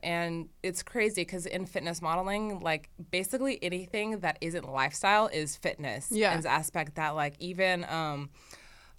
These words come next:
Speaker 1: uh, freaking, what is it called? It's, like, fish, I think fishing's one, um, which I wouldn't really necessarily call that anything, like, athletic.
Speaker 2: Yeah.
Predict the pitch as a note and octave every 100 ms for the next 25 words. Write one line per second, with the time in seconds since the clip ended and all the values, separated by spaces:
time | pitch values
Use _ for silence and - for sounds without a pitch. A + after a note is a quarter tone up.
0 | - F#3+ F3+ D#3 C#3+ - B3 A3 F3 E3
1 | F#3 D#3 C#3 - - A3 F#3 D#3 - F3+
2 | F3+ - F3+ E3 - - - G#3+ G#3+ G#3
3 | - - - - - - - - - -
4 | F#3+ C4+ C4 - F#3 - A3 B3 A3+ B3+
5 | C4 C4+ C#4+ D4+ D4+ - - - - G#3
6 | F#3+ F3+ D#3+ D3+ D#3 D#3+ - - F3 F3
7 | E3 - D#3+ D#3 - E3 D3+ D3+ E3+ D3+
8 | D3+ D#3+ D#3 E3 D3 D#3 D#3+ D#3 D#3 C#3
9 | - C#3 - D3+ C#3+ G#3+ C#4 B3+ G3+ F#3
10 | F3